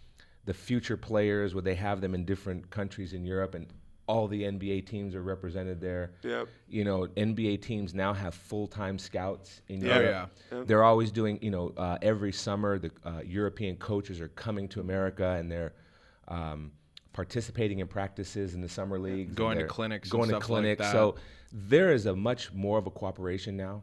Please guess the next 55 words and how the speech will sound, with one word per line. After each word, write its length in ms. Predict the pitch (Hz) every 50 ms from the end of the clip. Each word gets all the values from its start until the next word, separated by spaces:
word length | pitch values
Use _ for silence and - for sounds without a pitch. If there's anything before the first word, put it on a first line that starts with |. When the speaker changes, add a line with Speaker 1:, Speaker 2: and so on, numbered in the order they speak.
| - _ -
Speaker 1:
and 160 | - 101 98
especially 400 | 101 98 - - 120 113 - - 113
with 200 | 101 95 - -
regard, 440 | 85 85 92 92 90 90 82 - 85
you 160 | 82 95 98
know, 160 | 90 82 80 - - - - - - - -
uh, 160 | 90 87 64 78
the 80 | 92 92
ability 400 | 78 78 98 101 104 95 - -
to 60 | -
film 560 | - - - - 104 101 101 101 104 104 107 104 - - - - _ - -
things, 420 | - 113 104 104 101 101 101 95 -
film 340 | - - - 98 101 101 87
practices, 720 | - 98 87 95 92 - 104 95 - - 98 95 90 87
post 400 | - - - 107 107 104 120 120
Speaker 2:
Yeah. 60 | 117
Speaker 1:
things, 360 | 113 101 101 98 95 95 87
and 120 | 90 87 98
Speaker 3:
Yeah. 140 | 107 107 104
Speaker 2:
The 160 | 165 170 165
internet 500 | 165 175 175 175 165 165 165 165 165 147 139
and 180 | 147 151 147
the, 100 | 139 135
you 140 | 123 127 135
know, 160 | 139 135 131
getting 300 | 131 123 135 131 131 131
Speaker 1:
It's 200 | 131 127 120 -
made 220 | 135 131 135 131 135
Speaker 2:
information 160 | 147 156 131
Speaker 1:
things 40 | 127
a 40 | 110
lot 220 | 107 104 107 104 104
Speaker 2:
across, 100 | 101 101
it's, 160 | 113 131 90 95
Speaker 1:
easier. 220 | 98 95 92 143
Speaker 2:
people 240 | 139 139 131 123 127
can 160 | 123 131 123
see 200 | 113 - - 143
them 200 | 120 117 117 113
play 240 | 113 120 131 120 117 113
a 60 | 110
little 180 | 113 117 110
bit 140 | 107 110 107
more. 360 | 107 107 110 110 104 110 113 - - -
Speaker 3:
It 140 | - 123 120
ultimately 460 | 135 151 156 139 131 123 117 113 107 98
comes 240 | - 113 104 95
down 240 | 87 107 110 110 110
to 140 | - - 98
it's 180 | 95 - - -
the 100 | - 98
globalization 800 | - 104 110 113 101 101 101 95 85 98 101 101 - - 95
of 40 | 90
the 60 | -
game. 400 | 85 90 98 104 92 - 62 -